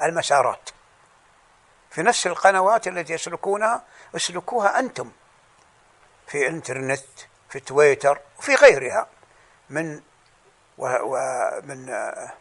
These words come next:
وسائل التواصل الاجتماعي كما يسمونها. والحق يعلو ولا يعلى عليه. الباطل ومنه البدع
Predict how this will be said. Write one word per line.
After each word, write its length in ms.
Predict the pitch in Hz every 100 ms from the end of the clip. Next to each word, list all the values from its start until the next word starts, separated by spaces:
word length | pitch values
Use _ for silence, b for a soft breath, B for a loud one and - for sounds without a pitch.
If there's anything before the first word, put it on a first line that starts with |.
| _
وسائل 380 | 139 - 127 135
التواصل 800 | - - - - 147 147 - 139
الاجتماعي 680 | 127 127 123 127 139 127 123
كما 260 | 117 104
يسمونها. 680 | 110 - 113 110 - - - _ _ _ b b b b b b _ -
والحق 600 | - 220 214 - 247 - 240 277 - _ _
يعلو 400 | 170 208 185 185
ولا 240 | 254 262 269
يعلى 300 | 220 147 156
عليه. 360 | 127 135 120 - _ _ _ _ _ _ _ _ _ _ _ _ _ _ _ 160
الباطل 720 | 147 165 220 156 165 226 277 _ _ _ _ _ _ _ _ _ _ _ _ _ _ -
ومنه 320 | 110 127 117
البدع 460 | 127 151 139 139